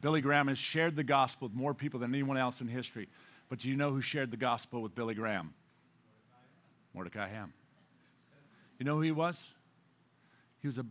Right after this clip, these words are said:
Sunday school teacher at his church that just showed up. He just showed up. And then he would meet with them outside of Sunday school.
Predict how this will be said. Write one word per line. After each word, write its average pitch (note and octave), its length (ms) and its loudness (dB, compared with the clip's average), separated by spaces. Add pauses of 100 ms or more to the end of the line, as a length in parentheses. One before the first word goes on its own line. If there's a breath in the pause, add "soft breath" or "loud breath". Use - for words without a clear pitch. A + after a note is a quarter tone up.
(100)
Sunday C3+ 420 -4
school G2+ 260 -8
teacher G2+ 420 -12
at F2+ 60 -8
his F2 140 -12
church - 560 -10 (1800)
that A#2 120 -10
just D#3+ 180 -2
showed C3 260 -2
up. G#2 160 -2 (1800 soft breath)
He D3+ 100 -4
just F3 160 0
showed A#2 320 -2
up. F#2+ 200 -2 (1500 soft breath)
And C3+ 160 0
then F#3 140 4
he F3+ 120 4
would C3 160 0
meet D3 440 2
with A#2+ 180 -4
them A2 240 -6 (140)
outside B2+ 420 -2
of A2 60 -8
Sunday B2 380 -4
school. - 340 -12